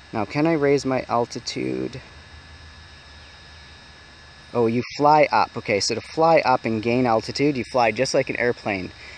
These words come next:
and push the left stick forward. And that'll get you your altitude while still maintaining. And now I'll bank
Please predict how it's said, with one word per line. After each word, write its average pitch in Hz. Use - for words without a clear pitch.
and 104
push -
the 107
left 107
stick -
forward. 98
And 120
that'll 120
get 120
you 120
your 117
altitude 110
while 117
still 120
maintaining. 110
And 113
now 117
I'll 107
bank 110